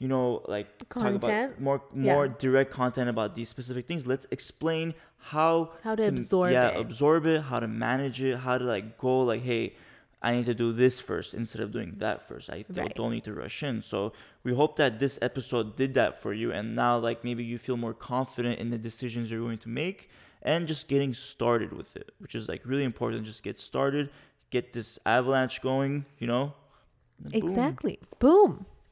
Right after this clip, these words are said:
Speaker 2: And then D M us and tell us how you're doing.
Speaker 1: Yeah.
Speaker 2: <laughs>
Speaker 1: So I think that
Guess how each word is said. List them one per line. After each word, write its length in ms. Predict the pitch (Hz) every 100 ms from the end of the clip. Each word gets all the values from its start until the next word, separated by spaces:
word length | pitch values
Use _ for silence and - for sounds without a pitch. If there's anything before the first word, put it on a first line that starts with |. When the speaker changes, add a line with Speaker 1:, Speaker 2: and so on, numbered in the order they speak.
| _ -
Speaker 2:
And 120 | 202 208
then 260 | 247 285
D 200 | 226 233
M 180 | 269 254
us 220 | 170 190
and 160 | 151 -
tell 220 | 226 247
us 160 | 247 240
how 100 | 220
you're 180 | 202 180
doing. 420 | 196 - - 208
Speaker 1:
Yeah. 280 | 139 262 - -
Speaker 2:
<laughs> 800 | 285 - - _ - - _ _
Speaker 1:
So 400 | 113 113 110 110
I 760 | - - - - - _ _ -
think 180 | 185 180
that 300 | 165 -